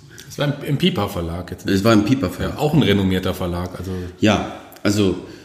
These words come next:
Speaker 2: und, und sie haben, der Pipa Verlag hat dann tatsächlich, äh, von sich aus dem Buch für den Krimi-Preis eingereicht, ne? Weil sie dann so Potenzial gesehen haben, dass da vielleicht, äh, das literarische, äh,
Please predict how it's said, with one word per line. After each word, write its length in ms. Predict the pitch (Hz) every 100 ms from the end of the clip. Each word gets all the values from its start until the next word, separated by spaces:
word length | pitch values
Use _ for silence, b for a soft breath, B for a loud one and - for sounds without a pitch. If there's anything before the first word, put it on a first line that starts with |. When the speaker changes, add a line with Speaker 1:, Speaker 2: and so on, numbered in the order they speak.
| B
Speaker 2:
und, 400 | 110 101 - -
und 220 | 113 107 -
sie 240 | - 117
haben, 260 | 131 208 165
der 80 |
Pipa 300 | 117 214 175
Verlag 340 | - 131 131 -
hat 160 | -
dann 140 | 120 120
tatsächlich, 720 | 135 135 123 113 117 - -
äh, 80 | 101
von 240 | 98 110
sich 220 | 107 156 -
aus 240 | 110 110 B B B B B -
dem 160 | 110
Buch 160 | 107 131
für 160 | - 104
den 80 |
Krimi-Preis 600 | - 185 147 - 90 - -
eingereicht, 760 | 85 82 - 76 69 - - -
ne? 240 | 92 120 107
Weil 120 | 101
sie 140 | 98
dann 260 | 98 98 98
so 200 | 95 92
Potenzial 560 | 98 95 92 - 107 110
gesehen 420 | 82 82 78 82
haben, 180 | 82 85
dass 200 | - -
da 200 | 87 - B B B B B
vielleicht, 920 | - - 87 90 127 139 - - -
äh, 680 | - 95 98 95 90 95 95
das 380 | 90 87 - - B -
literarische, 840 | 104 101 92 107 117 110 104 92 95 B B B -
äh, 500 | 92 90 85 - 92